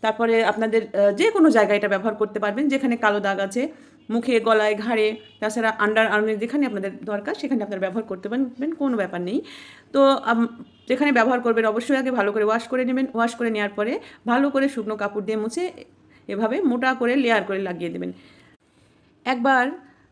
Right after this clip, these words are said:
দুইবার, তিনবার এভাবে দিয়ে মোটা করে লেয়ার করে দিবেন, তাহলে কিন্তু কাজটা আরও বেশি ভালো হবে। এটা কিন্তু সম্পূর্ণ প্রাকৃতিক একটি ব্লিচ, আপনার স্কিনকে এতটাই ফর্সা করবে যে আপনি নিজেই আশ্চর্য হয়ে যাবেন। তো এভাবে আমি রেখে দিয়েছি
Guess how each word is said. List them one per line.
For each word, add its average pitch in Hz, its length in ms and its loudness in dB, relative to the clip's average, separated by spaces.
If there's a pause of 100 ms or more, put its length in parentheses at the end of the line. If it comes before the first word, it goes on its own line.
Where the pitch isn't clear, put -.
(480)
দুইবার, 247 420 2
তিনবার 254 460 2
এভাবে 277 320 0
দিয়ে 240 220 -2 (120)
মোটা 285 300 0
করে 269 240 -2
লেয়ার 226 240 0
করে 247 160 -2
দিবেন, 240 260 -6
তাহলে 233 220 -6
কিন্তু 214 220 -8
কাজটা 208 300 -6
আরও 190 160 -4
বেশি 185 140 -10 (180)
ভালো 175 140 -8
হবে। 170 140 -12 (260)
এটা 277 160 -2
কিন্তু 285 340 -4
সম্পূর্ণ 240 480 -4
প্রাকৃতিক 247 460 -4
একটি 208 220 -8
ব্লিচ, 214 340 -8
আপনার 208 260 -6 (140)
স্কিনকে 262 300 -6 (100)
এতটাই 277 300 -4 (320)
ফর্সা 262 260 0
করবে 311 260 -2
যে 226 80 -2
আপনি - 180 -2
নিজেই 247 300 -2
আশ্চর্য 226 380 -6
হয়ে 202 220 -4
যাবেন। 175 260 -8 (380)
তো 262 140 -4
এভাবে 285 300 0
আমি 302 140 0
রেখে 247 220 -4
দিয়েছি 247 280 -6